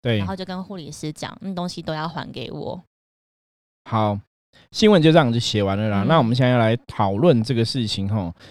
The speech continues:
Speaker 1: 就是福摩斯之神话世界，希望大家去了解吼，就是从很多的案例里面，我们去了解到底能量在讲怎么一回事，
Speaker 2: 嗯，去探讨，嗯。
Speaker 1: 甚至我们说从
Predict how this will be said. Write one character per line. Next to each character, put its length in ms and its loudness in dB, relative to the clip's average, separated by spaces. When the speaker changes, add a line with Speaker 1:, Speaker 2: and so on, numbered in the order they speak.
Speaker 1:
就 140 2
是 260 6
福 120 0
摩 240 4
斯 160 0
之 140 2
神 240 2
话 160 6
世 140 -2
界， 140 4
希 140 0
望 160 2
大 100 4
家 180 4
去 160 -2
了 380 0
解 280 -4
吼， 220 -4
就 140 -2
是 180 -2
从 220 -4
很 120 0
多 140 2
的 100 2
案 220 2
例 100 4
里 140 -2
面， 260 2
我 60 -10
们 100 0
去 160 6
了 180 6
解 120 6
到 120 4
底 120 4
能 260 2
量 180 4
在 100 6
讲 240 -2
怎 120 -2
么 220 -2
一 100 0
回 220 4
事， 200 -2
Speaker 2:
嗯， 0 -
去 120 4
探 0 -
讨， 100 -4
嗯。 320 -12
Speaker 1:
甚 160 4
至 100 8
我 60 6
们 160 2
说 180 4
从 460 0